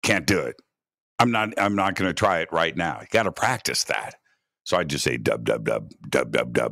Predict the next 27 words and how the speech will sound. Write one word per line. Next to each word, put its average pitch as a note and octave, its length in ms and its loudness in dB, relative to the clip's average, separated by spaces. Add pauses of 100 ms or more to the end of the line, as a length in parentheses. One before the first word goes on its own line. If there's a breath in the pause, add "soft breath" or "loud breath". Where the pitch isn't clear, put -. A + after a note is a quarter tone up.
conscious A#2+ 580 0
life G2 300 2
expo C#2 640 0 (560 soft breath)
dot D#2+ 300 0
com. D#2 360 2
April C#3+ 300 0
seventh D#3 420 0
through D3 260 0
the G#2+ 120 2
fourteenth, D3 680 0
two D3 160 0
thousand C3+ 460 0
twenty-three, D#3 920 0 (500 loud breath)
I B2 60 4
will B2+ 160 4
be A#2 140 2
hosting A#2+ 440 2
and G#2+ 120 -2
presenting A#2 600 2
on G#2+ 120 2
the F#2 100 2
Hidden A2+ 300 2
Secrets A2+ 500 0
Seminar C#3 720 2
at B2+ 200 2
Sea F3 380 -2
Cruise D#2 600 -4